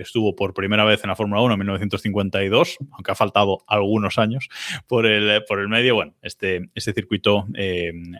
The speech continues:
recuperado que hemos, eh, que hemos tenido, pues se van a dar, eh, setenta y dos vueltas el, el domingo a un circuito con una longitud de cuatro mil doscientos cincuenta y siete metros para completar trescientos seis con quinientos ochenta y siete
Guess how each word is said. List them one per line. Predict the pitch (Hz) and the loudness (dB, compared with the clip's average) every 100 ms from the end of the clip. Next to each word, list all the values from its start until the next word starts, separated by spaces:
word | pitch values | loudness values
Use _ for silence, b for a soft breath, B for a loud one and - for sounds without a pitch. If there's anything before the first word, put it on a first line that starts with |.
| - | -6
recuperado | 110 107 95 98 110 143 | -4 0 0 4 4 4
que | - 98 | 4 0
hemos, | 98 90 - 101 | 0 -4 -6 -8
eh, | |
que | 92 | -6
hemos | 98 95 | -8 -6
tenido, | 107 104 117 | -2 2 2
pues | 113 101 | 2 0
se | |
van | 104 101 | 0 2
a | 98 | 2
dar, | 101 110 - B B B B B | 4 2 -2 B B B B B
eh, | 113 104 98 | 2 4 4
setenta | - 104 104 101 | 2 -2 0 4
y | |
dos | 104 | 4
vueltas | 110 110 120 - | 4 2 2 2
el, | 113 104 104 - | 0 2 0 0
el | 131 | 2
domingo | 131 120 120 127 | 4 2 2 2
a | 139 | 2
un | 113 | 4
circuito | 113 110 113 | 6 6 4
con | 107 | 0
una | 104 | 0
longitud | 104 98 110 107 104 | -2 -2 -6 -4 -6
de | 101 98 107 _ | -6 -2 -2 _
cuatro | - 98 101 | -4 -2 0
mil | 101 | 0
doscientos | 98 104 98 | 0 0 0
cincuenta | 101 92 85 | -2 -2 -4
y | |
siete | - 92 104 113 _ | -4 -4 -2 -4 _
metros | 110 123 127 123 - | -2 0 0 -2 -4
para | - 151 | 0 2
completar | 131 110 101 101 - _ | 4 2 4 2 0 _
trescientos | - 110 - 110 110 - | -2 0 2 0 2 0
seis | 110 104 - - _ _ - | 2 2 0 -12 _ _ -2
con | 113 107 - | 0 0 -4
quinientos | - 98 92 90 | -6 -6 -4 -8
ochenta | - 85 - | -8 -12 -12
y | |
siete | - 90 92 | -14 -12 -14